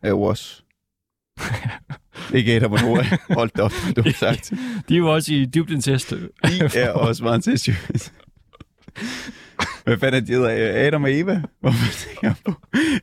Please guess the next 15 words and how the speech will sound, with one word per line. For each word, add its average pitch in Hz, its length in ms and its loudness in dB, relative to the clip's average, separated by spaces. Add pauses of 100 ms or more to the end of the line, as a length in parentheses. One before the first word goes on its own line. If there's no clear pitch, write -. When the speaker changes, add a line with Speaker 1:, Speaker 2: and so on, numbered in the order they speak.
Speaker 1:
Adam 120 360 2
og 107 100 4
Noah? 110 340 2 (400)
Noah. 101 220 2 (140)
Speaker 2:
Ja. - 60 0
Speaker 1:
Det, 139 80 2
jeg 147 100 2
tror, 131 160 0
det - 100 -6 (160)
er 135 40 4
jo 123 80 2
faktisk - 280 -2
utroligt 107 220 -2
ked 104 100 0
af. 101 100 -2